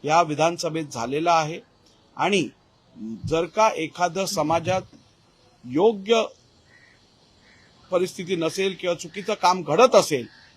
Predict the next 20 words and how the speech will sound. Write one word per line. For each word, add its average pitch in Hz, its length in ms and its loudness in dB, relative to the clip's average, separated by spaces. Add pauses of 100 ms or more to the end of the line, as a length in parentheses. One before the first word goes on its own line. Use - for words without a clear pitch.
(160)
तर 151 80 -2
त्या 196 300 4
संदर्भातली 175 800 -2
तक्रार 170 540 0 (380)
किंवा 160 140 -4
नोंद 160 380 0 (440)
योग्य 185 420 0
त्या 208 220 0
एजन्सीकडे 170 840 -4 (160)
देणं 156 300 2 (100)
हे 147 100 -6
माझं 156 240 -2
कर्तव्य 175 520 -4
आहे 190 260 2 (760)
आणि 185 360 0 (560)
त्यामुळे 180 500 6 (400)
माझ्याकडनं 160 760 0
कुठच्याही 190 600 -2
प्रकारचा 180 600 4
दबाव 147 460 4